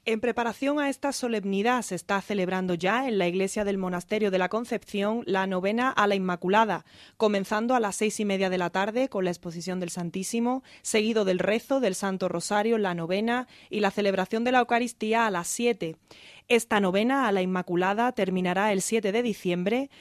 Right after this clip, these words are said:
jornada en la que desde la Pastoral de la Juventud se invita a los jóvenes a participar en la vigilia de oración que se celebrará en este día en la parroquia de Dúrcal a las ocho de la tarde. En esta jornada también nuestro arzobispo, don Javier Martínez,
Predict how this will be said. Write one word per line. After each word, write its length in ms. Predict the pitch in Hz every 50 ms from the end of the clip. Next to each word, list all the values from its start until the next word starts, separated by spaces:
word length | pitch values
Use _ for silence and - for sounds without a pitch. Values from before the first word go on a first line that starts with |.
| - -
jornada 500 | - - 214 202 196 202 202 214 226 254
en 80 | 262 254
la 120 | 233 214
que 120 | 196 208 190
desde 240 | 185 185 175 185 180
la 80 | 180
Pastoral 560 | 180 - 175 - - 190 185 202 214 220 208
de 80 | 185 180
la 120 | 180 170
Juventud 580 | 170 - 247 247 233 190 175 - 180 196 226 254
se 220 | 247 - - 185
invita 500 | 175 175 175 170 233 262 254 - 202 165
a 120 | - - 170
los 180 | 170 170 - -
jóvenes 580 | - - 190 190 202 214 226 240 254 262 - - -
a 100 | 196 180
participar 560 | - 180 180 - 180 - 196 - 220 226 220
en 80 | 202
la 100 | 190 180
vigilia 440 | 170 175 175 - - 233 233 202 180
de 60 | 202
oración 640 | 226 214 185 175 - - 190 190 196 208 220 240 - - - - - - -
que 100 | - 202
se 120 | - 214
celebrará 480 | 196 - 202 202 196 202 202 202 214 226
en 80 | 240
este 260 | 254 247 - - 262 240
día 160 | 240 240 247
en 80 | 254
la 120 | 247 233 226
parroquia 380 | 214 185 185 196 208 190 254
de 120 | 233 214 180
Dúrcal 500 | 180 254 277 277 - - 165 156 151 156 - - - - -
a 120 | - -
las 180 | 185 185 175 -
ocho 240 | 214 208 - - 247
de 80 | 233
la 140 | 196 170 165
tarde. 420 | - 214 220 220 202 170 160 156 - _ - - - - - -
En 180 | - 208 208 220
esta 200 | 226 - - 220
jornada 420 | - 220 208 202 196 196 190 185
también 480 | 180 185 175 175 180 202 226 247 262 262
nuestro 320 | 233 196 185 - - 180
arzobispo, 760 | 170 170 - - 175 170 196 208 - - - 247 247 247 240
don 140 | 202 190 175
Javier 320 | - 185 170 180 190 185
Martínez, 640 | 185 165 165 175 - 214 208 220 233 233 240 240 -